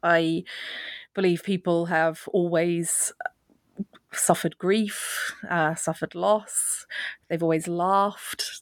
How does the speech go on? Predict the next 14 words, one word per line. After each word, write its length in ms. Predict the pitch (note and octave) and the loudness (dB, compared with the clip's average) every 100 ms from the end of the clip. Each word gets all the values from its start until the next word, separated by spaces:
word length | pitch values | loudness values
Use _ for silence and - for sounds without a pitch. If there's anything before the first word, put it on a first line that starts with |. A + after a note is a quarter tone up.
| - | -2
They've 180 | E3+ D#3+ | -2 0
always 560 | D#3+ D#3+ D#3+ D#3+ D#3+ - - - - | 2 2 4 2 0 -6 -10 -10 -10
loved. 640 | - E3+ F3 G#3 A3 - - - - A3+ | -2 2 2 2 -4 -6 -6 -6 -12 -4
Uh, 360 | E3 D#3+ D#3+ E3 F3 _ _ _ _ - | 0 2 4 2 -2 _ _ _ _ 0
they've 180 | E3 | 2
always 240 | D#3+ D3+ D3 | 4 0 4
lusted. 540 | E3+ G3 - A#3 A#3 - - - - - - - | 2 2 2 2 0 -4 -10 -6 -4 -4 -8 0
Um, 480 | F3+ E3+ E3 E3 - - | 2 2 0 -4 -6 -2
so 140 | G#3 | 2
I 80 | F3+ | 2
think 220 | F#3 G#3+ | 2 -2
there 140 | F#3 F3+ | 0 2
are 320 | G3 F#3+ E3+ | 4 4 2
universal, 920 | E3+ F#3 F3 E3+ E3+ - E3+ D#3 D#3 | 0 -2 2 4 4 4 2 2 0